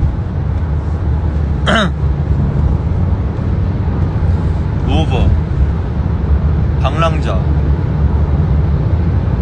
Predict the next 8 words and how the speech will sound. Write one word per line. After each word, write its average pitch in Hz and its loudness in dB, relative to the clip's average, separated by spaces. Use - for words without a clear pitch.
사람들의 196 0
시선을 180 2
벗어 131 0
던지고 - 0
자유롭고 156 0
싶어. - 0
자유로운 143 0
사람. - 0